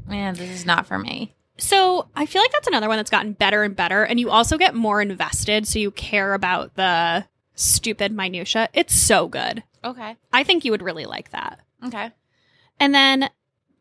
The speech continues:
Speaker 2: I'm also really into I'm Sorry, which you watched and you did not like.
Speaker 1: Um, that's the one with the mom, right?
Speaker 2: Yeah.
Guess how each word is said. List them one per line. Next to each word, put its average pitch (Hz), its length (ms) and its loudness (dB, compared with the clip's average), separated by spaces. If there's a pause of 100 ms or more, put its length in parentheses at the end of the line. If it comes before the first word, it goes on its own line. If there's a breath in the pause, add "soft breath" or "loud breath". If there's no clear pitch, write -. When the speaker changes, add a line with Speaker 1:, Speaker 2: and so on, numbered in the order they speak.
Speaker 2:
I'm 302 120 4
also 359 300 4 (100)
really 370 200 0
into 254 280 -2
I'm 220 200 -2
Sorry, 214 540 4
which 185 220 -6
you 202 120 -6
watched - 320 -4
and 208 100 -4
you 208 120 -2
did 202 120 -2
not 156 220 -6
like. - 340 -14
Speaker 1:
Um, 262 200 2
that's 277 220 2
the 349 80 -6
one 330 180 -2
with 277 100 -6
the 247 80 -2
mom, 214 500 0
right? 202 260 -6
Speaker 2:
Yeah. 220 360 2